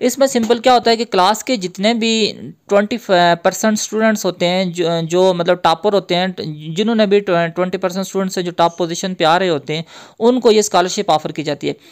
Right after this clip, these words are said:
अब इसके लिए ज़रूरी नहीं है कि पिछले सेशन में आपने स्कॉलरशिप ली हुई थी। अब ये basically उन स्टूडेंट्स के लिए होते हैं जिन्होंने पहले से कोई स्कॉलरशिप अवेल नहीं की होती है तो अब अगले सेमेस्टर्स में अगर वो ख़ुद को इम्प्रूव कर रहे हैं तो उनको ये स्कॉलरशिप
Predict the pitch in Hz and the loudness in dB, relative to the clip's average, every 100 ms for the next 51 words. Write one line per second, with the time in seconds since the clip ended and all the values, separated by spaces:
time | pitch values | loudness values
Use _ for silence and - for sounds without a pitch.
0 | - - 226 - 247 - 240 220 196 226 | -16 -2 0 2 0 0 0 0 0 -2
1 | 233 254 254 226 208 196 214 208 190 208 | -2 0 0 0 -4 -4 -2 0 -2 -2
2 | 202 190 185 196 - 175 185 190 185 185 | 0 0 0 -4 0 0 0 -10 -8 -8
3 | 196 185 190 175 180 175 175 214 226 180 | -6 -6 -4 -2 -4 -4 2 4 4 2
4 | 190 214 214 202 240 - 214 202 - 202 | -2 -2 -4 -4 -4 -4 -4 -2 -2 -4
5 | 202 185 190 190 196 208 208 208 196 214 | -2 -2 -2 -2 -2 -2 -2 2 0 0
6 | 214 196 - 175 175 175 190 156 175 190 | -4 -6 -6 -2 -2 -4 -4 -2 -2 -4
7 | 180 196 196 180 170 165 165 180 - - | -4 -4 -6 -4 -4 -2 -2 -2 -4 -20
8 | - 208 214 220 - 202 226 233 220 202 | 0 4 4 4 2 2 4 4 2 -2
9 | 196 214 208 214 196 202 202 208 - 208 | -2 -4 0 0 2 0 0 -4 0 0
10 | 185 214 233 208 196 180 185 202 - - | 0 -4 -2 2 2 2 0 -2 -8 -8
11 | - 240 254 220 196 190 170 160 165 214 | -2 0 2 2 2 0 0 0 0 -4
12 | 202 | -6